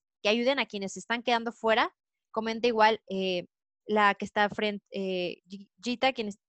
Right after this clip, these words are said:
quien está al frente del Foro Económico Mundial. Y bueno, eh, me gustaría cerrar mi, mi comentario no solo con beneficios económicos, sino también hablar un poco más allá de los beneficios, eh, sociales, políticos que ha traído con-,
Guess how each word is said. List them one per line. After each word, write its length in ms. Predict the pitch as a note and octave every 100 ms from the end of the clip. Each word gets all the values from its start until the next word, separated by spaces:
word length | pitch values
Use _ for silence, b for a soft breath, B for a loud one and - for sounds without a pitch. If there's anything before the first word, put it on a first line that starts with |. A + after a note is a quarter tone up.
| _
quien 180 | G#3 G3+
está 180 | G3+
al 80 | G#3+
frente 240 | G#3+ G#3 G#3
del 80 |
Foro 160 | F#3+ G3+
Económico 480 | G3 F3+ F3+ F#3 F3
Mundial. 380 | E3 F3 E3+ - _ _ _ _ _ _ _
Y 80 | D4+
bueno, 320 | F4+ D#4 C4 _ -
eh, 200 | A#3+ A#3+
me 140 | C4
gustaría 340 | C4+ - D4+ E4+
cerrar 280 | F#4+ D#4
mi, 280 | D4+ C#4+ A#3+
mi 100 | G#3+
comentario 680 | G3+ G3+ G3+ G3 A3+ B3 C4
no 120 | D4
solo 320 | D4+ D#4+ D#4
con 240 | - A3+ G#3+
beneficios 560 | G#3+ G#3+ - A#3+ C4
económicos, 640 | A#3+ - G3 F#3 E3+ - -
sino 200 | A#3 A#3+
también 280 | C4 C4+ D#4
hablar 240 | D4+ C#4+
un 100 | C#4
poco 260 | C#4 C4+ C4
más 240 | B3+ B3
allá 280 | B3+ A#3 G#3+
de 80 | A3+
los 120 | G#3+
beneficios, 760 | G3 F#3 - G#3 - A3 G#3+ _ _ _ _ _
eh, 120 | G3+
sociales, 680 | G3+ G#3 - C4 C4+ C4+ B3
políticos 840 | - G#3+ G#3+ A3+ - G#3+ A3+ - _
que 200 | A#3 A3+
ha 380 | A3 A3 A3 -
traído 480 | A3 G#3 A#3 C#4+ A3+
con-, 260 | G3 G3